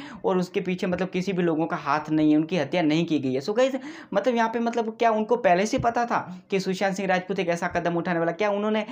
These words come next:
जो सुशांत सर ने ये कदम अगर उठाया है मे बी, तो वो तो इन्वेस्टिगेशन के बाद पता चलेगा। तो क्या उनको ये कह के कहा था कि भैया मैं अब जान देने वाला हूँ, ठीक है। मतलब यहाँ पे सोचने वाली बात है, अगर उसको पता है स्ट्रांगली कि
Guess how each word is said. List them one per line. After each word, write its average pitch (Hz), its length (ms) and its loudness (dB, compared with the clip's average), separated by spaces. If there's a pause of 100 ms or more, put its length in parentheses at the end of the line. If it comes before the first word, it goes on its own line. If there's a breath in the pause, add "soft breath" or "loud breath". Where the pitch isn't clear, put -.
(240 loud breath)
जो 180 120 0
सुशांत 185 360 -2
सर 202 80 0
ने 196 100 0
ये 185 140 0
कदम 190 300 2
अगर 170 240 2
उठाया 185 480 0
है 175 180 2
मे 175 260 2
बी, 180 280 0 (360 loud breath)
तो 220 160 6
वो 180 280 2
तो 196 120 2
इन्वेस्टिगेशन 202 520 0
के 202 60 -2
बाद 180 200 2
पता 190 180 -2
चलेगा। 196 280 0
तो 196 100 -4
क्या 208 180 2
उनको 202 200 0
ये 208 140 2
कह 190 240 0
के 240 160 0
कहा 233 320 0
था 226 60 0
कि 226 120 -4
भैया 190 260 2
मैं 180 320 4
अब 185 300 2 (300 loud breath)
जान 170 280 2
देने 170 220 4
वाला 151 200 4
हूँ, 143 80 0
ठीक 214 120 0
है। 214 100 2
मतलब 185 220 0
यहाँ 208 160 0
पे 226 80 0
सोचने 226 380 0
वाली 214 120 4
बात 175 220 0
है, 147 100 0 (320 loud breath)
अगर 170 220 2
उसको 214 240 2 (440)
पता 165 220 2
है 175 240 2
स्ट्रांगली 180 500 0
कि 202 220 -2